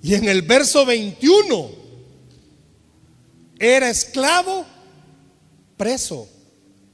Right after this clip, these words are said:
No peor, estaba peor. Imagínense cómo estaba emocionalmente José. "Eh, me vendieron de esclavo mis hermanos". Llega Potifar y lo compra.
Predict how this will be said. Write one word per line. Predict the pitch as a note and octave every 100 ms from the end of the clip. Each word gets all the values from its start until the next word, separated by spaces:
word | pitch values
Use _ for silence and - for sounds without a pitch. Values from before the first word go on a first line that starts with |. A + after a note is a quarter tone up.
| _ _ _ _ _ _ _ _
No | F#3+ D4
peor, | - A3+ C#4+ A#3 C3 - _ _ _
estaba | _ G#3+ C#4+ -
peor. | B3 D4+ D4+ D#3+ G#2+ - _ _ _ _ _ _ _ _ _ _ _ _ _ _
Imagínense | D4 E4+ D#4+ G#4 G#4+ - F#4+
cómo | F#4 G4 F#4+
estaba | E4+ - F4 F4
emocionalmente | E4+ D#4+ - D#4 D#4 D#4 D4+ D4 D4+
José. | B3 C4 C4 A3 - _ _ _ _ _ _ _ _ _ _ _ _ -
"Eh, | D#3 D#3 D#3
me | D3+
vendieron | C#3 C#3 E3 D#3+
de | D3
esclavo | C3 D#3 D#3 D3+
mis | C#3+ C3+
hermanos". | C#3+ C3+ C#3 C#3 C3 C3 - _ _ _ _ _ _ _ _ _ _ _
Llega | F#3+ D#4+ F#4+ F#4 F4
Potifar | D#4+ D4+ C#4+ D#4 E4+
y |
lo | D#4 C4+
compra. | C#4+ D#4 D4+ A3 E3+